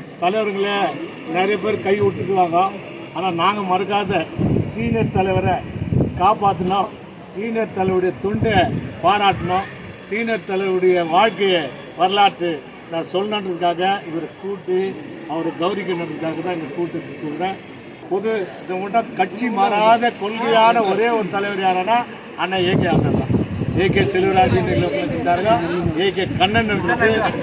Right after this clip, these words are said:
இன்னைக்கு ஏ கே கண்ணனா உலகம் ஃபுல்லா, கே ஜி எஃப் ஃபுல்லா தெரியும். இவருடைய வாழ்க்கை மீண்டும் மீண்டும் நல்லா மதிக்கணும். அவர் எந்த நோய் நொடி இல்லாம எங்க கூட, என் கூட சின்ன பையன் போல சுத்துவார். பெங்களூர்ல சுத்துவாரு,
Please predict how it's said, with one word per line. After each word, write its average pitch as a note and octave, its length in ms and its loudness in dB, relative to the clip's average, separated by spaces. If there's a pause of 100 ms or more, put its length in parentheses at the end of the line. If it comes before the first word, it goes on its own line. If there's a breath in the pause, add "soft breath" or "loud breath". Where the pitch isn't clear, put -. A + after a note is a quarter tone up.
(120)
இன்னைக்கு E3 340 2
ஏ G#3+ 140 4
கே A3 180 2
கண்ணனா F#3+ 300 -2 (160)
உலகம் G#3 300 -2
ஃபுல்லா, G3 200 0 (140)
கே G#3 160 4
ஜி G3+ 80 2
எஃப் D#3 80 -4
ஃபுல்லா F3 180 2 (120)
தெரியும். F3 280 2 (560)
இவருடைய D#3+ 400 -2 (160)
வாழ்க்கை G3 380 4 (500)
மீண்டும் F3+ 340 -4
மீண்டும் F#3 280 -4
நல்லா F3+ 260 2
மதிக்கணும். F3 400 -2
அவர் E3 220 -2
எந்த F3 260 -4
நோய் F3 180 -2
நொடி E3+ 200 -2
இல்லாம E3+ 340 2 (400)
எங்க A3+ 240 4
கூட, A3 180 4 (600)
என் F3+ 180 2
கூட A3+ 80 0 (140)
சின்ன A3+ 120 2 (120)
பையன் G3 180 0
போல G#3 180 -2
சுத்துவார். F3+ 360 -4 (580)
பெங்களூர்ல E3 480 0
சுத்துவாரு, - 340 0